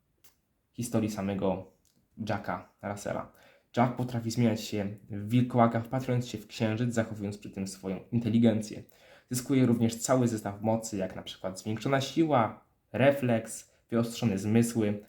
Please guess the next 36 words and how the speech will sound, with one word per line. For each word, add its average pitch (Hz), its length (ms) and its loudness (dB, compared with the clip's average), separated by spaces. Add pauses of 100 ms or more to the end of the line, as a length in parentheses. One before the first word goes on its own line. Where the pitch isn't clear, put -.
(140)
oraz 107 340 -2
ostre 117 340 -2
kły 120 280 2
i - 120 2
pazury. 107 440 -2 (180)
Y, 127 140 6
jednak 117 500 6
gdy 107 260 0
słońce 117 420 0
jest 98 200 -8
w - 80 -20
pełni, 127 540 4
zmienia 113 380 6
się 104 420 -2 (760)
w 127 80 -2
dziką 120 380 4
formę 110 360 4
wilkołaka, 123 460 4
nad 117 140 0
którą 117 240 0
zupełnie 127 500 4
nie 107 120 0
panuje. 104 400 -2 (520)
Jego 127 200 4
słabością 113 680 2
jest - 460 -6
magia 101 340 -2
i 101 100 -10
srebro. 123 520 2 (360)
Swoje 127 340 4
moce 120 340 2
wykorzystuje 117 500 0
do 131 120 2
walki 123 280 0
ze 104 140 -4
złem, 110 380 4